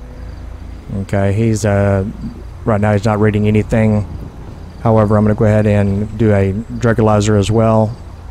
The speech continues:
Need you to, we're gonna do a breathalyzer on you, sir.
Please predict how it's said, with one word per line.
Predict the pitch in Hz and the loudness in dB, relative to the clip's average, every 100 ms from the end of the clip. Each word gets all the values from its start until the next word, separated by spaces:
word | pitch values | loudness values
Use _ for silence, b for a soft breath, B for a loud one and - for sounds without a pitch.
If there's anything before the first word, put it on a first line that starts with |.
| - | -4
Need | 107 | -2
you | 104 | 0
to, | 101 95 - - - - - - - - - - - - - - - - - - | -2 -4 -8 -16 -16 -14 -14 -16 -16 -18 -18 -16 -16 -16 -16 -14 -14 -12 -14 -8
we're | 117 | -6
gonna | 98 | -2
do | 107 | 0
a | 98 | 2
breathalyzer | 107 107 107 104 110 | 2 2 2 2 2
on | 104 | 0
you, | |
sir. | - 123 110 | 2 2 2